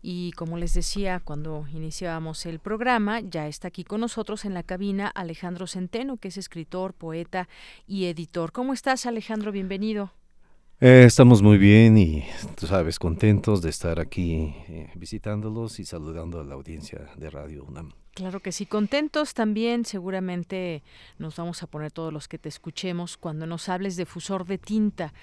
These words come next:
Speaker 1: un sigl-, un siglo de poesía combatiente, que es una compilación, y me gustaría que tú nos platicaras del contenido de este libro.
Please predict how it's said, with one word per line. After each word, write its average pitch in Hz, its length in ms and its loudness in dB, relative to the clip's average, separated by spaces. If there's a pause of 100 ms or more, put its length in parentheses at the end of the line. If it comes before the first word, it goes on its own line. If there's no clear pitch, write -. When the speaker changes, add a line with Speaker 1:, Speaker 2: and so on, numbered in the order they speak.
(240)
Speaker 1:
un 233 140 -2
sigl-, 233 380 -6
un 262 200 -2
siglo 240 400 -2
de 196 180 -4
poesía 196 560 -6
combatiente, 185 840 -8
que 185 120 -14
es 165 160 -12
una 170 380 -8
compilación, 165 720 -8
y 254 60 -6
me 202 100 -6
gustaría 175 340 -12
que 220 100 -10
tú 208 140 -10
nos 208 140 -8
platicaras 190 680 -12 (300)
del 170 340 -6
contenido 185 680 -6 (140)
de 170 240 -10
este 170 400 -10
libro. 151 320 -12